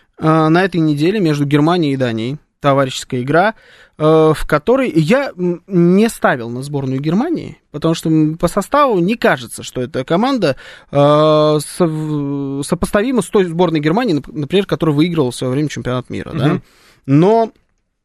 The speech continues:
Speaker 1: э, во-первых, немцы показали, что, ну, это глупо вообще, когда-либо <laughs> списывать со счетов Германию, потому что играли
Speaker 2: Да.
Speaker 1: они просто волшебно.
Speaker 2: Обраменчиво, скажем так.
Speaker 1: Да, пр-, ну, это немцы. Тут, э, в-,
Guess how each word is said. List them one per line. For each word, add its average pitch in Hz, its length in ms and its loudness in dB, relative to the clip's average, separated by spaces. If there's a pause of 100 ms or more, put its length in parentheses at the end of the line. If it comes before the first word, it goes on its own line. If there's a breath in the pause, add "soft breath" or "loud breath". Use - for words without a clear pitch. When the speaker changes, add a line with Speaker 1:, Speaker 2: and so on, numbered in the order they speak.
(560)
Speaker 1:
э, 165 420 2
во-первых, 180 560 -2
немцы 165 640 0 (420)
показали, 147 800 0 (340 soft breath)
что, 156 580 2
ну, 170 120 4
это 156 100 -2
глупо 143 340 -2
вообще, - 400 -10
когда-либо 156 500 4
<laughs> - 40 2
списывать 175 540 -2
со 165 100 -4
счетов 165 380 -2
Германию, 165 600 0
потому 143 280 -4
что 165 160 0
играли 165 300 2
Speaker 2:
Да. 156 40 0
Speaker 1:
они 151 140 -2
просто - 260 -6
волшебно. 156 440 -2
Speaker 2:
Обраменчиво, 170 500 0
скажем 92 340 -12
так. 165 120 2
Speaker 1:
Да, 202 240 2
пр-, - 180 2
ну, 403 160 0
это - 120 2
немцы. 156 560 0
Тут, 185 260 -4
э, 180 280 0
в-, 180 160 -2